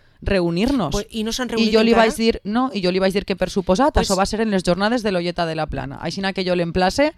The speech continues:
Speaker 2: Eso
Speaker 1: a
Speaker 2: és.
Speaker 1: que si vol
Speaker 2: Petició
Speaker 1: reunir-se,
Speaker 2: formal,
Speaker 1: per
Speaker 2: eh,
Speaker 1: suposat.
Speaker 2: per els micròfons, nosaltres el, li enviarem l'àudio. Eh, petició formal, Maria Fajardo, digue'm, regidora i portaveu de Compromís, una petició formal, faja-la, per favor.
Speaker 1: Correcte. Pues mira, igual com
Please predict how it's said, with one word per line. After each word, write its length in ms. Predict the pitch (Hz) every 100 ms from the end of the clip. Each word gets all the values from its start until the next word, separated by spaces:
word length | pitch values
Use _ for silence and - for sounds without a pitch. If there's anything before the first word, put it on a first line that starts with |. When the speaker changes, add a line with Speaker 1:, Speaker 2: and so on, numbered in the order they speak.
| -
Speaker 2:
Eso 380 | 233 220 -
Speaker 1:
a 60 | 202
Speaker 2:
és. 60 | 208
Speaker 1:
que 120 | 202
si 180 | - 196
vol 260 | 208 214
Speaker 2:
Petició 460 | 214 208 202 202 240
Speaker 1:
reunir-se, 60 | 240 269
Speaker 2:
formal, 440 | 285 185 165 160 -
Speaker 1:
per 140 | 196
Speaker 2:
eh, 120 | 190 196
Speaker 1:
suposat. 500 | 190 170 175 185 -
Speaker 2:
per 40 | 214
els 100 | 165
micròfons, 380 | 196 208 185 170
nosaltres 500 | 175 185 220 196 -
el, 160 | 185 180 -
li 140 | 175
enviarem 460 | 175 170 170 170 175 170
l'àudio. 400 | 147 139 143 147 -
Eh, 80 |
petició 320 | 175 - 190 220
formal, 460 | 220 175 139 135
Maria 260 | 151 156 156
Fajardo, 380 | 160 175 160 143
digue'm, 340 | 165 156 151 -
regidora 440 | - 180 180 185 202
i 60 |
portaveu 400 | 208 190 185 180
de 80 | 185
Compromís, 460 | 180 175 170 165 160
una 100 | 190
petició 300 | 190 185 175
formal, 320 | 170 156 147
faja-la, 360 | 139 175 165 143
per 140 | 147
favor. 360 | 147 143 151 -
Speaker 1:
Correcte. 500 | - 147 165 - 143
Pues 180 | - 160
mira, 260 | 175 160 139
igual 380 | 165 160 180 -
com 560 | - 151 156 147 143 139